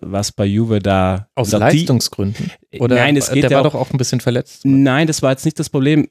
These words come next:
Speaker 1: Es geht ja auch immer bei dieser Champions League Liste da geht's ja auch, du musst ein paar gewisse Sp-, Anzahl an Spieler aus der eigenen Jugend haben
Speaker 2: Mhm.
Speaker 1: und wenn du die nicht hast, dann darfst, hast du ein, zwei Plätze weniger, die du
Speaker 2: Okay.
Speaker 1: sozusagen, äh, melden darfst.
Speaker 2: Mhm.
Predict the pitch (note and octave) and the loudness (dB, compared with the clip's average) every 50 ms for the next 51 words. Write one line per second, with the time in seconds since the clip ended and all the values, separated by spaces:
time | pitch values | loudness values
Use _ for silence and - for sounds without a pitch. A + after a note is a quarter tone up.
0 | _ _ - A2+ A#2 A#2 - - C#3+ C#3+ - C3+ B2 B2 - - B2+ C#3+ C#3 A#2+ | _ _ -2 -2 -2 -2 -2 -2 -2 0 2 2 0 0 0 0 0 2 2 2
1 | - A#2 A2 A#2+ A#2 - - A#2+ A2+ G#2+ - - A#2 A#2+ C3 C3+ A#2 - A#2+ A#2 | 0 0 0 0 -2 0 0 0 0 0 0 0 0 2 2 0 0 -2 -4 -2
2 | - B2+ B2+ - - - A2 A#2 A#2 - - A2+ A2 A2 - - A2 G#2+ A#2+ B2 | -2 -4 -4 -2 -2 0 0 0 -2 0 0 0 0 0 -2 -2 0 0 0 0
3 | - - G#2+ - A2 G#2+ G#2+ A2 G#2+ G#2 A#2+ G#2+ - A#2 A#2+ - - A2+ - - | 0 -2 -2 0 2 2 2 2 0 0 -4 -4 -4 -6 -6 -2 -2 -2 -2 -2
4 | - _ - - A2 A#2+ - - A2+ A2 G#2+ G#2 - - - A#2 A#2+ B2 E2+ E2 | -6 _ -4 -2 -2 -2 0 0 0 2 2 0 -2 -2 -2 0 0 2 2 0
5 | G#2+ - - F2+ - G#2 A2 A2+ A#2 G#2+ G#2+ G#2+ A2 C3 D3 D#3 D#3 - - C#3+ | -2 -2 -4 -2 0 0 2 2 2 2 2 2 2 2 2 2 0 0 0 0
6 | C#3 D3 D#3 - G#2+ G2 G2+ A#2 A2+ A2 - A2+ A2 A2 A2+ A2+ A2 A2+ A2 G#2 | 0 2 2 2 2 2 2 0 0 0 0 2 2 4 4 2 2 0 -2 0
7 | A#2+ A#2+ C3+ B2+ A#2+ C#3+ - - - - C3+ C#3+ C#3 - - A2 A2 G#2+ - A2+ | 2 2 4 4 4 2 0 -2 -4 0 0 0 0 -2 -2 -2 -2 0 0 0
8 | A#2 A#2+ - - - A2 - - A#2+ - G2+ G#2 A#2 - - A2 G#2 - - A2 | 0 0 -2 -4 -4 -4 -4 -4 -4 -2 0 0 0 0 0 -2 -2 0 0 -2
9 | G#2+ - - G2 F#2 G#2 G#2+ A#2 A#2 G2+ E2+ F2+ E2+ E2+ F#2+ - G2 F2+ F#2 F2+ | -2 0 -2 0 2 4 4 4 4 4 2 0 -2 -2 -4 -6 -4 -4 -2 -2
10 | - A#2 G#2+ F#2 - G#2 G2+ F#2 - - F#2+ F#2 F#2 F#2 F#2 - - F#2 F#2 F2+ | 0 0 -2 0 0 0 0 0 0 0 2 2 2 2 0 0 0 2 2 2
11 | F2 F#2 F#2+ F#2 G#2 G#2+ F#2+ F2 - D#2 D2+ D#2 - - - - - - A2 G2 | 4 4 4 4 4 2 0 0 -4 -4 -6 -6 -8 -12 -12 -12 -8 -6 -4 -2
12 | A#2 B2+ | -2 -4